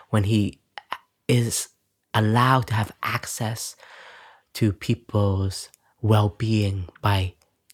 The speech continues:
giving them practices and showing them through his own way of being, through his own way of walking, which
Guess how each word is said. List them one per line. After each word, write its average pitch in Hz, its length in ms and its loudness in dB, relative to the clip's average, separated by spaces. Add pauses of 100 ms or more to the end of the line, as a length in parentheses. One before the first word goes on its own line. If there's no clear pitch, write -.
(120)
giving 110 320 4
them 95 360 0 (120)
practices 98 1000 -4
and 95 380 -4
showing 120 580 4
them 92 320 -2 (300)
through 117 220 4
his 156 340 4
own 101 240 2
way 98 160 4
of 90 180 -2
being, 92 300 0
through 104 180 2
his 98 280 2
own 98 260 0 (400)
way 107 160 6
of 92 160 4
walking, 98 500 2
which 113 240 2